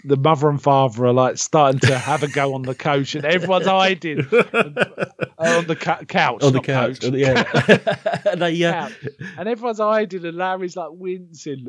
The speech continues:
Speaker 1: and he's l-, saved by Toby coming in. Right?
Speaker 2: Surprise
Speaker 1: Uh,
Speaker 2: party in your honour, yeah. <laughs>
Speaker 1: "In your honour, and we bought you some aftershave." <laughs> What?
Speaker 2: Spell, yeah, can you spell horses? <laughs> Again. <laughs>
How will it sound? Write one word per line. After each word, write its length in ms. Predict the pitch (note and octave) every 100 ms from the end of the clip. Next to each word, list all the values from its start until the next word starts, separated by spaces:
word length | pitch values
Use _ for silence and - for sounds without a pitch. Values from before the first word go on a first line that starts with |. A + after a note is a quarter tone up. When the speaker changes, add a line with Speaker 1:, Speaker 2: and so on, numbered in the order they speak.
| -
Speaker 1:
and 140 | D3
he's 200 | F3+ -
l-, 220 | E3+ E3+ F3
saved 580 | - A3 B3 A#3 -
by 140 | D#3+ E3
Toby 640 | - G3+ A3+ G3 D3+ B2
coming 340 | - C3 A2
in. 220 | G#2+ G#2 - -
Right? 100 | A2+
Speaker 2:
Surprise 440 | B2+ D#3 D3+ C#3+
Speaker 1:
Uh, 40 | C3+
Speaker 2:
party 360 | D3+ C#3+ A#2+
in 100 | C3
your 260 | C3 C#3 C3+
honour, 300 | C#3 B2 A2+ -
yeah. 160 | C3+ A#2+ - - -
<laughs> 340 | G#3 - - C#3
Speaker 1:
"In 120 | F3
your 320 | F#3 F#3 F#3
honour, 480 | F3+ D3 C3 C3+ D#3
and 100 | D#3
we 60 | F3
bought 200 | G#3 G3+
you 80 |
some 120 | F3 G#3
aftershave." 800 | G3+ G3 F3 - D3+ A#2+ B2 -
<laughs> 40 | -
What? 360 | F#4 F#4 - C5 - B3+ - - - A#3 - _
Speaker 2:
Spell, 340 | - - C#3+ B2+
yeah, 160 | C3 B2
can 160 | -
you 60 | D3+
spell 200 | - C#3
horses? 480 | C3+ A#2+ - A2+ _ _ C#3
<laughs> 220 | - -
Again. 360 | F#3+ - A#2 A3+
<laughs> 160 | A3+